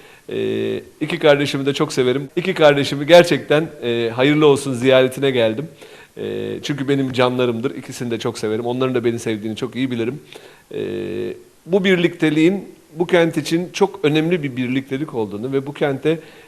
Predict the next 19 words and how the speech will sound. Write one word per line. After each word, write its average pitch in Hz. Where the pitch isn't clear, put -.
e, 107
medya 160
anlamında 131
çok -
büyük 165
hizmetler 143
vereceğini, 110
çok -
büyük 160
katkılar 147
sağlayacağına 113
adım 170
gibi 120
emin 135
olduğum 135
için, 147
e, 113
burada 180
olmaktan, 127